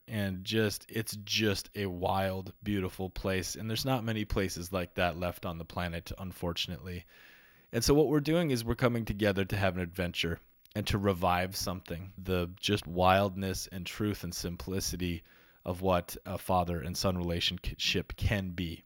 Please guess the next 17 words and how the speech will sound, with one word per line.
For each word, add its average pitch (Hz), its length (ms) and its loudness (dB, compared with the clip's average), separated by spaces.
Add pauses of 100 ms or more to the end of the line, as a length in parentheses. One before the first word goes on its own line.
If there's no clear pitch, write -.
(260)
and 101 100 -6
to 104 100 -2
bring 98 240 0
honor 95 340 2
back 85 320 0
to - 180 -8
it 80 100 -8
in 92 120 -8
both 95 320 -2
directions. 87 640 -2 (360)
And 95 120 -6
for 107 140 2
ev-, 151 240 4
I 127 100 4
guarantee 117 600 2
everyone 127 520 4
who 107 320 0